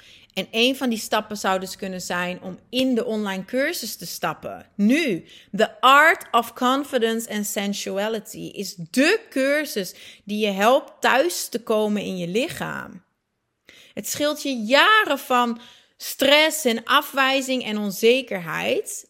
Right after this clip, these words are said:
En het gaat jou nu helpen om in jouw stralende, krachtige, sensuele vrouw zijn te stappen. Ik heb afgelopen jaren al honderden vrouwen geholpen om hun vrouwelijke energie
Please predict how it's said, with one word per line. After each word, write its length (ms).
En 140
het 140
gaat 300
jou 320
nu 800
helpen 640
om 160
in 180
jouw 200
stralende, 840
krachtige, 640
sensuele 840
vrouw 440
zijn 280
te 120
stappen. 540
Ik 160
heb 280
afgelopen 580
jaren 460
al 240
honderden 800
vrouwen 480
geholpen 840
om 280
hun 220
vrouwelijke 540
energie 840